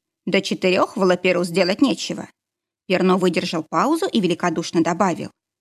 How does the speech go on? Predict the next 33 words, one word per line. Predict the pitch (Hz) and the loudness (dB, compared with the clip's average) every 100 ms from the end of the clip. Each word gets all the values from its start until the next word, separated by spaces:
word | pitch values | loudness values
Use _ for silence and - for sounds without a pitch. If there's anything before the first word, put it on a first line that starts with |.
| _ _ | _ _
"А | - 185 | 0 0
ты | - 330 | 0 2
можешь | 247 196 180 - | 2 2 -2 -4
приехать | 185 175 202 185 - | -2 0 0 -4 -6
и | |
к | 214 | -4
шести". | - 311 - 185 - - _ _ _ _ _ - | -2 -2 -2 -4 -4 -10 _ _ _ _ _ 2
"Нет", — | 294 202 - _ _ _ _ | 4 4 -4 _ _ _ _
Лиза | 180 180 175 | 2 2 2
замотала | 156 180 185 175 160 | 0 0 0 -2 -2
головой. | 165 185 196 - - _ _ _ 175 | -2 -2 -4 -8 -16 _ _ _ -4
"Я | 196 320 | 0 0
приеду | - 208 175 156 | 0 0 0 -2
к | |
четырем. | - 226 330 208 - - _ _ - - | -6 0 0 0 -4 -14 _ _ -12 -4
Посмотрю, | 330 339 339 370 | 2 2 4 0
как | 226 170 | -2 -2
девочки | 175 320 302 - | 0 0 -2 -2
будут | 165 185 - | 0 -2 -2
одеваться". | 160 202 214 - - - _ _ _ _ _ - | -2 0 -2 -4 -14 -16 _ _ _ _ _ -8
"Хочешь, | - 240 294 - - - - | 0 0 0 -6 -10 -12 -6
я | 233 185 | 0 2
отвезу | 196 185 185 180 | 0 0 0 0
тебя | 180 180 | 0 2
домой?" — | 220 269 147 - - _ _ _ - | 2 2 0 -6 -20 _ _ _ -6
предложил | 175 165 165 180 | -2 0 -2 -4
Перно. | 160 185 196 151 - _ _ _ _ | -2 0 2 0 -6 _ _ _ _
"А | - | -10
что | 240 - | -8 -4
будет | 302 190 165 | -2 -2 -2
с | - | -2
моей | 175 165 | 0 2
машиной?" | 247 - 220 175 185 | 0 0 -2 -2 -4